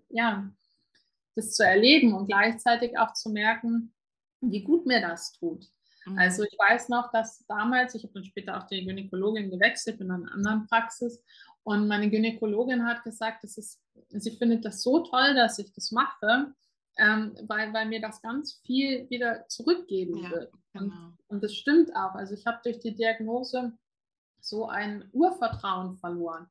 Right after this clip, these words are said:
Speaker 1: in
Speaker 2: Mhm.
Speaker 1: meinen Körper, in die Welt, in alles. Und durch das Reisen ist es mir aber, äh,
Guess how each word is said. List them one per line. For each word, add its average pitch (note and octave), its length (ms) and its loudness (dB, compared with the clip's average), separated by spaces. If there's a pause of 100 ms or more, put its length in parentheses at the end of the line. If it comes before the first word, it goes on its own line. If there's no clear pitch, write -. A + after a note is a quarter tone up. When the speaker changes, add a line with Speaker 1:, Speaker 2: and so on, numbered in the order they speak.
(260)
Speaker 1:
in B3+ 140 2
Speaker 2:
Mhm. C4 60 4
Speaker 1:
meinen A#3 280 0
Körper, C4 520 0
in G#3+ 120 -6
die G#3+ 180 -8
Welt, A#3+ 320 -2
in A3 140 -12
alles. B3+ 680 -8 (400)
Und A3+ 360 -6 (380)
durch D#4 280 2
das - 260 -14
Reisen C4 840 -8 (380)
ist A3+ 160 -6
es - 140 -18
mir A#3+ 200 -2
aber, A3+ 300 -2 (120)
äh, A3+ 160 -14